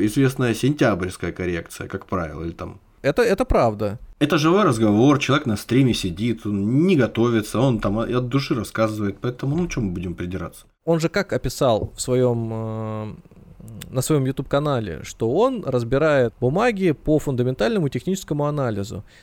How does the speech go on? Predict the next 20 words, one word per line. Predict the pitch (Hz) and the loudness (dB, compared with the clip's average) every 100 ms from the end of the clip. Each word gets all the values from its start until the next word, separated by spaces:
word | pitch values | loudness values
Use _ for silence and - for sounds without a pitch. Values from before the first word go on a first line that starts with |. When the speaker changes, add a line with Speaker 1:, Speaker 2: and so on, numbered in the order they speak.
| - | -20
Speaker 2:
Так | - | -4
вот, | 190 | 0
он | 196 | 2
с-, | 175 | 0
когда | - 160 156 165 165 151 135 | 0 0 2 4 6 6 4
открыл | 139 - 165 160 123 | 0 -2 2 4 4
графики, | 110 131 226 196 - 123 90 | 2 2 2 0 -2 -4 -4
стал | - 156 135 | -2 2 2
там | - 113 110 | 2 -2 0
линии | 175 214 196 | 2 4 2
проводить, | 180 151 151 151 151 143 - | 2 2 4 2 0 -2 -4
поддержку, | - 110 117 180 190 - 147 | -4 -4 0 0 0 -2 -4
сопротивление. | 143 - 123 120 117 156 208 196 185 175 165 165 _ | -2 -2 -2 -2 -2 0 2 2 2 0 -2 -4 _
Торговый | - 170 214 190 | 0 4 4 4
терминал | 180 180 190 185 | 4 4 4 4
намекает, | 170 170 175 226 220 147 - | 4 0 0 2 4 4 0
он | - 139 | -4 -2
у | |
него | 127 123 | 0 2
подвис, | 135 120 147 214 - - - | 2 0 0 0 -2 -10 -14